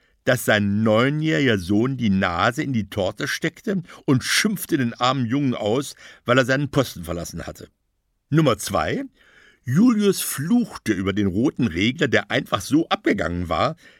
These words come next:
Jetzt strömte heiße Luft in den Ballon, welcher, Nummer drei,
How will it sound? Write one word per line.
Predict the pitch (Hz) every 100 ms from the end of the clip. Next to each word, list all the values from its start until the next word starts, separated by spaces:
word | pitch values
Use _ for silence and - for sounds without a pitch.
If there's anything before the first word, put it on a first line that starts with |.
| _
Jetzt | 127 123
strömte | - 123 170 180 143 -
heiße | 113 165 170
Luft | 131 160 165 -
in |
den | 123
Ballon, | 107 104 123 156 101
welcher, | 107 113 - 202 202 - _ _ _ -
Nummer | 110 101
drei, | 87 - 92 127 269